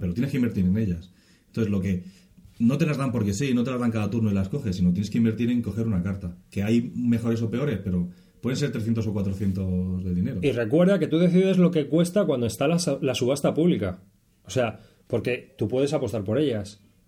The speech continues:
Speaker 2: Si está la del cochero ahí, que es la que te da cartas, si tú crees que va a ser determinante para ti en la partida, tú vas a ir a por esa.
Speaker 1: Mm.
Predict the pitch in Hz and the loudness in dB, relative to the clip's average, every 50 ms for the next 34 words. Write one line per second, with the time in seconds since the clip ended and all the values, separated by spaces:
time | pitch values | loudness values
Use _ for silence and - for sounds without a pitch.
0 | _ _ _ - - - 113 - - 127 131 147 151 156 151 147 165 151 - 165 | _ _ _ -6 -2 -2 -2 0 0 0 0 2 2 0 0 0 0 0 0 2
1 | 151 151 160 175 170 - 143 131 127 143 127 135 127 131 120 131 123 123 156 143 | 2 4 4 4 4 2 0 0 0 0 0 0 -2 -2 -2 -2 -2 -2 -2 -4
2 | 127 - 151 160 175 175 180 - - - - 123 113 - 131 127 156 160 165 165 | -2 -2 -2 -2 -2 -2 -6 -8 -12 -8 -6 -4 -2 0 0 2 2 2 2 2
3 | - 160 143 147 143 151 156 143 147 143 147 143 139 143 147 151 139 139 135 139 | 2 2 2 2 2 0 0 0 0 0 0 0 0 0 0 0 0 -2 -2 -2
4 | 139 131 131 - 170 143 131 135 135 131 135 120 - 139 131 135 160 180 180 - | -2 -2 -2 -2 0 0 0 0 0 -2 -2 -4 -2 -2 -2 0 0 -2 -4 -6
5 | - - _ _ _ _ _ _ _ _ _ _ - 107 95 95 95 117 131 147 | -12 -20 _ _ _ _ _ _ _ _ _ _ -4 -4 -2 -2 -2 -2 -2 -2
6 | 143 117 95 117 143 170 180 175 - - 110 101 | -2 -2 -2 0 0 0 0 -2 -2 -4 -4 -4